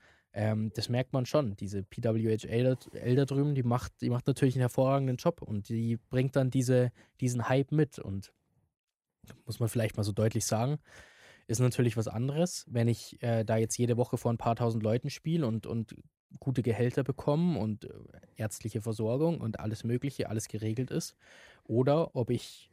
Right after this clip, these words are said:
bei den Memmingen Indians spiele, Rekordmeister bin in Deutschland, vielleicht nebenbei noch arbeit-, oder ziemlich sicher nebenbei noch arbeiten muss, ähm, und vor hundertfünfzig Leuten spiele.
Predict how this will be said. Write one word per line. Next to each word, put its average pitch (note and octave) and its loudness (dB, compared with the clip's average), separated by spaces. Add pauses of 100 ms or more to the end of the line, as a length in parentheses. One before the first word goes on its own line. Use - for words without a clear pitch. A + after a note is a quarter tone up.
(160)
bei A2+ 2
den A2+ 2
Memmingen A2+ 2
Indians D#3 2
spiele, C3 0 (260)
Rekordmeister C3+ 2
bin B2 0
in A2+ 0
Deutschland, A#2+ -2 (880)
vielleicht B2 4
nebenbei B2 4
noch A2+ 0
arbeit-, D3+ 4
oder A#2 0 (280)
ziemlich D3+ 4
sicher D3 2
nebenbei B2 4
noch A2+ 0
arbeiten C#3+ 2
muss, B2 -2 (360)
ähm, A#2+ 4
und B2+ 0
vor A#2 2
hundertfünfzig A#2+ 0
Leuten - -8
spiele. - -12